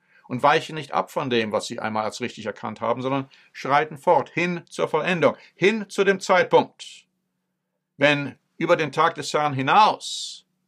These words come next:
Jesus Christus kommt, um uns unseren Lohn zu geben, um uns zu verwandeln in Geistwesen, sodass wir Einlass finden können in seine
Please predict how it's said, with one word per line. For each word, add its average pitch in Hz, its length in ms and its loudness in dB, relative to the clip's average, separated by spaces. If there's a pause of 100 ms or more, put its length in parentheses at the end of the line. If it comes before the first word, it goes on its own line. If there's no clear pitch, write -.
(260)
Jesus 143 320 -2
Christus 190 440 2
kommt, - 680 0 (1120)
um 131 140 -2
uns 160 400 -2
unseren 135 320 -4
Lohn 180 280 0
zu 156 200 -12
geben, 110 380 -8 (300)
um 139 120 -2
uns 165 180 -4
zu 165 100 0
verwandeln 156 520 2
in 139 280 -8 (140)
Geistwesen, 156 760 0 (1300)
sodass - 320 0
wir 139 240 4
Einlass 165 480 2
finden 143 340 -6
können 139 400 -2
in 127 220 -8
seine 131 480 2